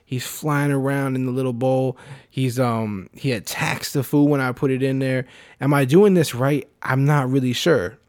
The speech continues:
right? I still don't know. But I can tell just from this fish's,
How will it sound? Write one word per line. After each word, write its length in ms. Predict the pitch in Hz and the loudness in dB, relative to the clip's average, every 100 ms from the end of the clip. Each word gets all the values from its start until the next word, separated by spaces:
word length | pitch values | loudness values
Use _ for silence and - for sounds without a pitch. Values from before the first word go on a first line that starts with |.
| - | -8
right? 320 | 104 120 135 - | -4 -2 -4 -6
I 40 | |
still 280 | - - 214 | -8 4 4
don't 220 | 139 120 | 4 2
know. 260 | 127 73 - _ _ _ _ _ _ _ _ _ - - | -2 -4 -10 _ _ _ _ _ _ _ _ _ -20 -12
But 220 | 113 135 | -2 2
I 80 | 139 | 2
can 180 | 139 127 | 2 0
tell 260 | 175 165 | 2 2
just 240 | 135 143 135 | 2 0 0
from 120 | 123 | 0
this 180 | 131 - | 0 -2
fish's, 500 | - 143 131 120 | 2 2 2 -6